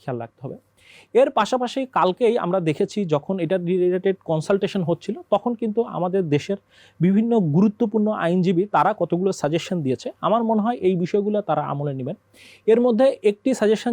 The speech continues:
যেমন ব্যারিস্টার সারা হোসেন দিয়েছেন, তিনি বলেছেন যে এই পুরা প্রক্রিয়ার আন্তর্জাতিক মান ধরে রাখার জন্য এই ট্রাইব্যুনালের যে বিচার নিয়োগ, বিচারকদেরকে নিয়োগ দেওয়া হবে, সেখানে যাতে একজন আন্তর্জাতিক জাজকে নিয়োগ দেওয়া হয়।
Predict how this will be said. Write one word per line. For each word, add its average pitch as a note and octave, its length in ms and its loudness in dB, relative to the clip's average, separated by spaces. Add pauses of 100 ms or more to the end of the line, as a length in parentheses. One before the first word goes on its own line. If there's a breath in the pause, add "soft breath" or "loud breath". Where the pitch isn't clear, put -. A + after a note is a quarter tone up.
যেমন G3+ 220 2
ব্যারিস্টার F3 400 0
সারা F#3 280 2
হোসেন F#3 300 -4
দিয়েছেন, C#3 260 -2 (100)
তিনি A3+ 160 -2 (100)
বলেছেন F#3+ 280 -2 (100)
যে A3+ 60 -4 (800 soft breath)
এই C4+ 100 4 (160)
পুরা B3 200 2 (100)
প্রক্রিয়ার G#3 440 2 (400)
আন্তর্জাতিক A3 500 0 (140)
মান F#3 160 2 (140)
ধরে G3 240 8
রাখার B3 300 -2
জন্য B2+ 160 -4 (640 soft breath)
এই A3+ 180 4 (120)
ট্রাইব্যুনালের B3 640 2
যে A#3 80 6 (160)
বিচার A3 240 2 (160)
নিয়োগ, G#3 220 4 (420)
বিচারকদেরকে A3 680 2
নিয়োগ G3 220 2
দেওয়া D#3+ 180 2
হবে, F3 120 -2 (320)
সেখানে A3 320 2
যাতে A3+ 140 -2 (100)
একজন F3 220 -2 (220)
আন্তর্জাতিক F#3+ 520 -2 (180)
জাজকে G3+ 400 2 (400)
নিয়োগ G#3 240 4
দেওয়া A2 180 0
হয়। G2+ 120 -12